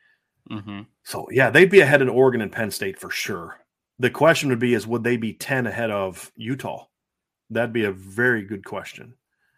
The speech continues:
Speaker 1: Yeah.
Speaker 2: Very fair question. If they would have beat Stan-, just beat Stanford. Yeah.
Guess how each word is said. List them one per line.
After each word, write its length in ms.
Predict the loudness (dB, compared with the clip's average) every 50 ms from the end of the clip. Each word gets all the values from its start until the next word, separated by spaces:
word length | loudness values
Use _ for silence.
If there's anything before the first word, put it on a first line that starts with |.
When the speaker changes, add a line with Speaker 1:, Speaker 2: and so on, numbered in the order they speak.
| _ _ _ _ _ _ -10
Speaker 1:
Yeah. 120 | -6 -2
Speaker 2:
Very 260 | 0 0 0 0 -2
fair 260 | -4 -6 -6 -6 -6 -8
question. 520 | -10 -12 -12 -12 -12 -14 -16 -18 -20 -20 _ _ _ _ _ -10
If 160 | -10 -8 -6
they 120 | -4 -4 -2
would 120 | -2 -4
have 140 | -6 -8 -8
beat 300 | -8 -8 -8 -10 -14 -16
Stan-, 340 | -12 -8 -8 -8 -8 -8 -10
just 220 | -14 -14 -14 -10
beat 180 | -12 -12 -10 -8
Stanford. 440 | -10 -10 -10 -10 -12 -14 -18 -18 _ _ _ _ _ _ _ _ _ _ _ _ _ _ _ _ _ _ _ _ _ _ _ -16
Yeah. 300 | -14 -14 -14 -14 -16